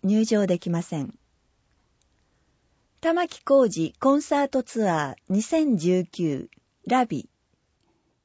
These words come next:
日時は九月二十七日金曜日、午後六時三十分から。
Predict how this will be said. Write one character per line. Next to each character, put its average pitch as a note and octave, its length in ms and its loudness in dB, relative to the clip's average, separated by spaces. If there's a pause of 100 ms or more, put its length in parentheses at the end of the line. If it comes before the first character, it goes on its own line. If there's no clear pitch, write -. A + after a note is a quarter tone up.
(240)
日 C#4+ 300 0
時 F3+ 120 0
は D#3 260 2
九 E4+ 120 -2
月 D#4 260 0
二 A#3 140 2
十 G3+ 240 -2
七 - 280 -6
日 F3+ 420 -4
金 A3+ 260 4
曜 F#3 280 2
日、 C3+ 240 -8 (360)
午 C#4 120 4
後 C#4+ 120 4
六 F3 240 0
時 G#3 120 -4
三 A3 260 0
十 G#3+ 140 -2
分 D3 320 -4
か C#3 120 -6
ら。 B2+ 180 -8